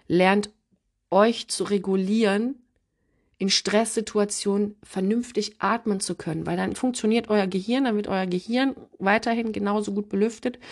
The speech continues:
und ihr könnt zumindest weiter sprechen. Jeder kennt das.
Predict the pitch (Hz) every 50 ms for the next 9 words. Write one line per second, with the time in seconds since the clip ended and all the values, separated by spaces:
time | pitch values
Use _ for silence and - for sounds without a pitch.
0 | - - - - _ - 226 226 - - 220 220 - - - 285 285 269 - -
1 | 262 240 254 277 320 320 311 285 277 - - - 269 285 277 - 240 240 - -
2 | - - 381 403 - - - 196 - - 254 285 294 294 - - 311 311 302 285
3 | 254 240 -